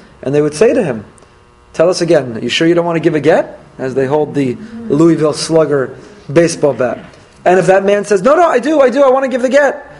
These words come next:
why isn't that a violation of a coerced get, which is invalid? So the Rambam says something outstanding. The Rambam says something remarkable.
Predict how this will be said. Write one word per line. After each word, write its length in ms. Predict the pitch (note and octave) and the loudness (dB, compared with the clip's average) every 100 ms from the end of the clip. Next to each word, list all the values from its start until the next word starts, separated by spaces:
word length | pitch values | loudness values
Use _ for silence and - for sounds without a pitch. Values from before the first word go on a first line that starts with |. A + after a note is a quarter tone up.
| - | -8
why 200 | D3 F#3 | 2 4
isn't 220 | A#3+ A3 | 4 2
that 120 | G#3+ F#3+ | 0 2
a 20 | |
violation 540 | G#3 G3+ G#3+ C4 F#3+ | 4 4 2 0 -6
of 80 | F3 | -4
a 60 | F3 | 0
coerced 460 | G3 G3 A3 G#3+ | 2 4 2 2
get, 580 | B3+ D#4 - - - - | 2 2 0 -8 -16 -12
which 220 | - E3 E3+ | -2 0 4
is 380 | F#3+ A3+ - - - - | 2 2 -4 -16 -18 -4
invalid? 480 | G#3 A3+ C#4 D#4+ A3 - - - - - A#2+ - A2 G#2 - - | 0 2 2 0 -4 -12 -20 -20 -20 -20 -20 -20 -20 -20 -20 -20
So 120 | - D#3+ | -6 2
the 80 | |
Rambam 400 | F3 G#3 G#3+ G3 | 4 4 2 -2
says 320 | E3+ F#3+ F3 - | -2 -2 -2 0
something 540 | G3 F3 D3+ C#3+ C3+ - | -2 0 -4 -4 -8 -10
outstanding. 640 | C#3 - - - C#3+ B2+ | -10 -8 -10 -4 -4 -4
The 80 | A#2+ | -4
Rambam 260 | D#3 F3+ D#3 | -2 -2 -4
says 160 | D#3 C#3+ | -6 -4
something 340 | D#3+ D3 B2+ | -4 -2 -4
remarkable. 680 | B2+ C3 C#3+ C3+ - - - | -4 -4 -4 -4 -10 -14 -16